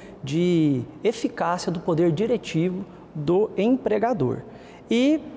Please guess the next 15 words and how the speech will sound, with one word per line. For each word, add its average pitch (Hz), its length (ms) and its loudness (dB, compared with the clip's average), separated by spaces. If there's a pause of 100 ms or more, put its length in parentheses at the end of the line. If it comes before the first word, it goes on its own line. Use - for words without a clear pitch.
(140)
poderá 220 500 2
ser 170 500 2
aplicada 175 640 -2
sempre 311 420 0
que - 120 0
a 262 40 2
conduta 240 800 2
do 151 140 0
empregado 156 720 0 (340)
estiver 233 800 0
amoldada, 180 960 2 (180)
estiver 165 640 0
inserida 185 720 2 (220)
no 240 160 2
rol 156 460 2